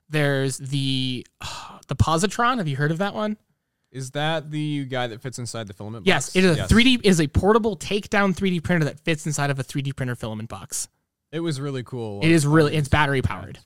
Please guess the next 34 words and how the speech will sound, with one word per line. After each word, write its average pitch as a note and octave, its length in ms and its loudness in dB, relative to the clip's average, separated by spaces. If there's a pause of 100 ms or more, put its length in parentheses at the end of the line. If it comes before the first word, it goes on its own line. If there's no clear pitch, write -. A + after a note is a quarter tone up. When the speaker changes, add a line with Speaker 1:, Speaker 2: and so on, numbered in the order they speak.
Speaker 2:
very G#2 180 -12
interesting. G2+ 380 -16
Speaker 1:
So G#2+ 140 0
you F3+ 100 6
could, G3+ 160 2
like, E3+ 140 4
take F#3 240 2
a F3 80 4
three F3 200 2
D E3 80 0
printer D#3 280 2
anywhere C#3 340 2
with C3+ 220 -2
you. B2+ 100 -2
Like, A#2 240 -8
okay, D#3+ 340 2
I B2 100 0
need D#3 160 4
to, D3+ 160 -4 (100)
we're F3 160 6
going E3+ 280 6
on D#3 160 4
to D3+ 80 -2
set D3 320 0
to - 100 -4
a C#3+ 40 -2
Casual C#3 340 2
Coders C#3 400 0
film, B2 360 -4 (400)
and C#3 140 0
then C3 180 0
we C#3+ 120 2
need C#3 160 2
a, A#2+ 40 -6